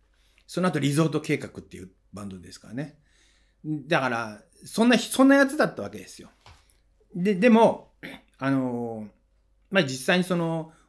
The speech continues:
俺が敵だと思う人に会ったりとかすると、「いやいやいや、すいませんでした」ってなるわけですよ。もう、みんなすごいわけですよ。とりあえずその話を一から、とりあえずとことん聞-、聞こうという体制で。で、まあ、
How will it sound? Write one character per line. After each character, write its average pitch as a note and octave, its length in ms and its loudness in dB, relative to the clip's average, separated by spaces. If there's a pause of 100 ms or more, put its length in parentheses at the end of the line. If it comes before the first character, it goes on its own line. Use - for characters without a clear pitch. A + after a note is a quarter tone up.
俺 C#3+ 140 -2
が F3 80 -4
敵 E3 220 -6
だ F#3+ 120 0
と D3+ 80 -4
思 A#2+ 160 -4
う - 20 -8
人 B2 120 -14
に G#2 100 -12
会 A2 120 -8
っ - 40 -12
た - 120 -8
り G2 60 -6
と G#2 80 -16
か G2+ 60 -20
す - 120 -18
る G2 80 -20
と、 F#2+ 220 -20 (680)
「い D3 80 -2
や C#3 120 2
い A2+ 100 -6
や G#2 80 -8
い G#2 100 -12
や、 F2+ 100 -18
す - 100 -10
い C3+ 40 -2
ま B2 120 -6
せ B2+ 80 -8
ん G2+ 60 -8
で F#2 80 -16
し - 60 -18
た」 F#2+ 80 -20
っ - 20 -20
て - 80 -14
な A2+ 120 -8
る F#2+ 60 -14
わ F2+ 80 -20
け F#2+ 80 -20
で - 80 -20
す - 100 -20
よ。 - 160 -20 (180)
も G2+ 540 -12
う、 G2+ 40 -16
み G#2+ 100 -10
ん G#2+ 140 -8
な C#3+ 80 -8
す F#3 160 -2
ご F3 100 4
い C#3 40 2
わ F#2+ 100 -6
け F#2+ 100 -20
で - 100 -20
す - 100 -20
よ。 - 80 -20 (1160)
と F#3+ 80 2
り B3 100 6
あ D#4 40 8
え D4+ 60 8
ず C4 120 2
そ A#3 140 2
の G#3 180 4
話 G#3+ 420 0
を - 20 6
一 D#3+ 180 0
か G#3+ 100 4
ら、 D#3 100 2 (1700)
と F#3 120 2
り A3 60 4
あ - 20 2
え - 20 0
ず - 160 -12 (100)
と F3+ 100 0
こ G3+ 100 2
と A#3 60 4
ん - 20 4
聞-、 - 240 -10
聞 - 120 -12
こ F3+ 140 4
う C#3+ 40 -2
と A#2 80 -6
い G2+ 40 -8
う - 20 -14
体 A2 200 -8
制 F#2+ 200 -12
で。 F2 160 -18 (760)
で、 B3+ 160 8
ま A3+ 180 4
あ、 - 160 -12